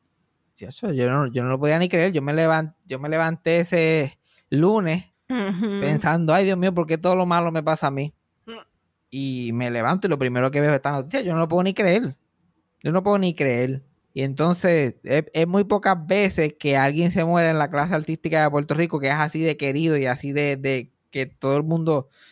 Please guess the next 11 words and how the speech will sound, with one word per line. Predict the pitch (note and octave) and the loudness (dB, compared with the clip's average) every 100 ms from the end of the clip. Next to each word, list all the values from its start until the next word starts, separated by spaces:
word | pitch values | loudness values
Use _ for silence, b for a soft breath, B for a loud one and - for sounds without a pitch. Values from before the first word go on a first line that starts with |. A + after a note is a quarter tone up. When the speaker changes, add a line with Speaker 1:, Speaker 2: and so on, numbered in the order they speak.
| b b | b b
Speaker 1:
tiene | C#3+ D3+ | -4 -2
esa, | E3 F#3 D3 C3 | 0 0 0 -2
siente | D#3 D#3+ E3 | -4 -2 0
que | E3+ | 2
tiene | E3+ | 2
esa | E3 D#3 | 2 2
relación | D#3 D3+ D3+ D#3+ D#3 | 2 0 0 -4 -2
con | E3 | 0
esa | F3 D#3+ | 0 0
persona. | D#3+ D3+ F3 A#2+ - _ - | -2 0 -2 -2 -10 _ -6
Speaker 2:
Ajá. | G#3 G3+ D#3+ G3+ F#3+ F#3+ C4+ | -6 -6 -8 -10 -10 -10 -14